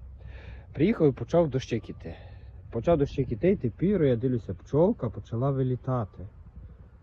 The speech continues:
Слухайте, на годинах, дванадцята година дня, хто таке де бачив, щоб пчола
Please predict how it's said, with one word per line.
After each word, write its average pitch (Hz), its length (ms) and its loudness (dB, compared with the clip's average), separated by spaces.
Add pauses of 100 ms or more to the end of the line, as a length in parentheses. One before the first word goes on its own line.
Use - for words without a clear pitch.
(680)
Слухайте, 113 340 0
на 113 120 2
годинах, 123 680 2
дванадцята 127 540 0
година 110 360 -2
дня, 131 340 -2 (240)
хто - 260 0
таке - 220 -2
де 101 80 -4
бачив, 117 380 -2
щоб - 140 -12
пчола 123 460 -2